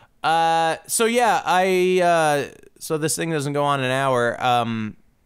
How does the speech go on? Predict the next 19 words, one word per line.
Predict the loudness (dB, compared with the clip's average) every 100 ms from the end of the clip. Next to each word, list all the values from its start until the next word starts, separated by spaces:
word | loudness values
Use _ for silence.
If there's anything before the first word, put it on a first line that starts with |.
| -20 _
I'm | -12
gonna | -10
cut | -4 -2
it | -2
short | -4 -4 -4
today. | -2 0 0 0 -6 _ _ -18 -6
I | -2
don't, | -2 -4
I | -4
don't | -2 0
know. | 0 0
This | 0 -2 -4
was | -8
just | -8 -6
kind | -6
of | -4
a | -6
trial | -2 0 0 0
run. | 0 -2 -2